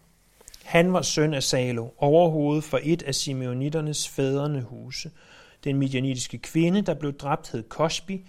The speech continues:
Hun var datter af Sur, der var stammehøvding for et fædrene hus i Midian.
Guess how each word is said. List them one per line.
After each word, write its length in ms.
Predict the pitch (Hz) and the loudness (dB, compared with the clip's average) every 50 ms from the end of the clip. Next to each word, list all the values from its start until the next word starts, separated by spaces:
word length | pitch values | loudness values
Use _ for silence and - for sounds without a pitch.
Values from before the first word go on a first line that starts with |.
| - - _ _ | -20 -20 _ _
Hun 260 | _ - 151 151 143 | _ -4 -2 0 0
var 80 | 160 160 | 0 0
datter 300 | 160 139 120 120 135 123 | 2 0 0 2 0 0
af 120 | 117 120 | -2 -2
Sur, 400 | - - - 220 208 - - - _ _ _ _ - - - - _ _ _ _ _ _ _ _ - | -4 -2 -2 -2 -2 -4 -6 -10 _ _ _ _ -20 -20 -20 -20 _ _ _ _ _ _ _ _ 0
der 100 | 160 139 | 0 0
var 140 | 127 123 110 | 2 0 -4
stammehøvding 840 | - - - 139 135 151 165 156 143 160 156 151 147 151 165 156 - | -4 -2 0 0 2 2 0 0 0 0 0 0 0 -2 -6 -10 -8
for 220 | - 143 131 127 - - | -6 -4 -4 -4 -6 -6
et 180 | 151 143 139 - | -6 -6 -6 -8
fædrene 460 | - - 131 123 131 131 127 131 123 | -6 -4 -4 -2 -2 -2 -4 -6 -6
hus 440 | - - 143 147 - - - - - - | -8 -10 -12 -12 -10 -12 -12 -12 -10 -8
i 100 | 139 131 | -8 -6
Midian. 440 | 120 113 113 107 107 - 123 131 | -6 -6 -8 -10 -12 -14 -14 -14